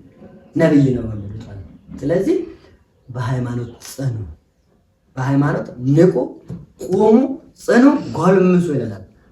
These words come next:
በሃይማኖት መንቃት ይሄ ነው። በማይኖ-፣ በማይ-፣ በሃይማኖት መጽናት ደግሞ መልስ-፣ መልሳዊ መስጠት ነው ማለት ነው። እንደዚህ አይነት ተሰብስበን የቅዱሳንን መታሰብ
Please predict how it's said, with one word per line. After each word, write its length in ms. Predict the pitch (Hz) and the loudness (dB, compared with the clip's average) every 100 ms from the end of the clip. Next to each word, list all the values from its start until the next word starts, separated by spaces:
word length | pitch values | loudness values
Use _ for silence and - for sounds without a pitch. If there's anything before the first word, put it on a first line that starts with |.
| _ _ - _ | _ _ -20 _
በሃይማኖት 500 | 135 151 165 175 180 165 | -6 -2 2 2 2 2
መንቃት 400 | 180 - 214 180 | 0 0 -6 -6
ይሄ 140 | 139 | -6
ነው። 140 | 110 104 - _ _ _ _ _ _ _ _ - | -6 -10 -16 _ _ _ _ _ _ _ _ -6
በማይኖ-፣ 520 | 170 185 190 202 214 | 2 4 6 4 2
በማይ-፣ 460 | 165 170 180 180 185 151 | 0 2 4 4 4 2
በሃይማኖት 480 | 143 170 180 185 190 | 0 0 2 2 2
መጽናት 480 | 180 196 - 208 202 | 0 0 -2 -2 0
ደግሞ 220 | 175 226 269 311 - - 143 | -2 0 0 -2 -12 -14 0
መልስ-፣ 460 | 180 220 214 196 175 | 2 2 -2 -4 0
መልሳዊ 600 | 208 226 196 - 202 202 | 0 -2 -6 -2 2 4
መስጠት 300 | 196 180 160 | 4 0 -4
ነው 140 | 127 117 | -8 -8
ማለት 180 | 113 | -10
ነው። 120 | 104 214 | -4 4
እንደዚህ 360 | 233 233 - | 8 8 4
አይነት 180 | 214 170 | 0 -2
ተሰብስበን 560 | 196 214 - 262 302 320 - - _ _ - | -4 -6 -4 0 0 0 -8 -20 _ _ -12
የቅዱሳንን 680 | 160 165 147 147 151 139 135 - | -8 -6 -4 -4 0 0 0 -4
መታሰብ 480 | 135 139 139 135 | -8 -4 -4 -4